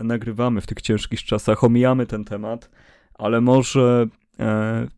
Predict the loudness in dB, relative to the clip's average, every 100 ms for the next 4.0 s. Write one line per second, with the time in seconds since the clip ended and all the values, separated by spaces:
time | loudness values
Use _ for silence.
0 | _ -2 -2 -4 -4 -4 -4 -4 -4 -2
1 | 2 4 4 2 0 0 0 -2 -2 -4
2 | -6 _ -14 -2 4 4 6 4 6 2
3 | 2 0 0 0 0 -4 -6 -4 -4 -8